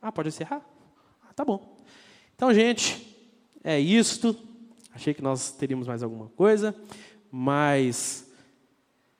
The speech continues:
em nome de Jesus, em nome de Jesus, apesar dos pouco mo-, dos poucos momentos que nós tivemos aqui,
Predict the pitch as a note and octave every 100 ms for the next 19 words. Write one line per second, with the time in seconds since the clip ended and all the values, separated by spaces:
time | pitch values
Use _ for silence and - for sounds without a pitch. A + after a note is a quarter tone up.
0 | _ _ - D#3 D#3+ G3 C4+ B3 G3+ G3+
1 | A3 D#3+ B2 C3+ A2 - - - - B2
2 | E3+ G#3 F#3 G#3 C#3 G#2+ A2 A2 B2 A2+
3 | B2+ D#3+ F#3 - - - _ - C3+ -
4 | F#3+ F#3+ F#3+ - B2+ - - F3+ F3+ E3
5 | D#3 D#3 D#3 D3 C#3+ C#3+ C#3+ D#3 - -
6 | C3+ C3+